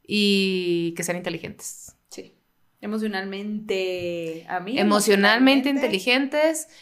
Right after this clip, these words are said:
Speaker 1: que no tengan pedos. No puedo yo con, con
Speaker 2: A ver, van a tener pedos de alguna manera, pero que
Speaker 1: No.
Speaker 2: estés dispuesta
Speaker 1: O sea,
Speaker 2: a
Speaker 1: que, que no tengan pedos que, que me,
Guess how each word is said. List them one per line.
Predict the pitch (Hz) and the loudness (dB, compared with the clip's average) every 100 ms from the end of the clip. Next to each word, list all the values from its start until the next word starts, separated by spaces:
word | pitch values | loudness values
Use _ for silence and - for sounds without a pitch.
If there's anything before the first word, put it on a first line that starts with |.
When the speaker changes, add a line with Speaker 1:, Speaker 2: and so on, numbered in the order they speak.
| _ | _
Speaker 1:
que | 277 | 2
no | 277 285 | 4 4
tengan | 320 339 349 | 2 2 0
pedos. | - 269 247 202 - - _ _ _ - | 2 2 2 0 -4 -8 _ _ _ -6
No | 240 247 | -2 2
puedo | 262 262 269 | 4 6 6
yo | 247 247 247 | 6 4 4
con, | 247 247 233 220 | 2 2 0 0
con | 214 196 185 175 - | 0 0 -2 -6 2
Speaker 2:
A | 311 | 4
ver, | 302 | 4
van | 320 494 | 4 4
a | - | 4
tener | 339 311 | 4 6
pedos | 339 339 | 6 6
de | 262 | 6
alguna | 247 294 | 4 2
manera, | 254 311 302 311 | 2 2 2 4
pero | 269 220 | 4 6
que | |
Speaker 1:
No. | 208 | 6
Speaker 2:
estés | 254 247 | 6 4
dispuesta | 262 - 254 254 262 247 240 247 - - | 0 0 0 4 6 6 4 0 -4 2
Speaker 1:
O | 254 | 6
sea, | 277 247 160 - - | 8 6 4 0 -12
Speaker 2:
a | - 143 | -16 -2
Speaker 1:
que, | 247 240 | 0 0
que | 254 | 2
no | 262 262 | 2 4
tengan | 302 311 294 | 4 4 4
pedos | 285 311 311 | 4 4 2
que, | - 233 202 | 0 -2 -2
que | 214 196 185 | 0 2 2
me, | 185 185 185 180 180 180 175 - - | -2 -4 -4 -8 -8 -6 -6 -6 -10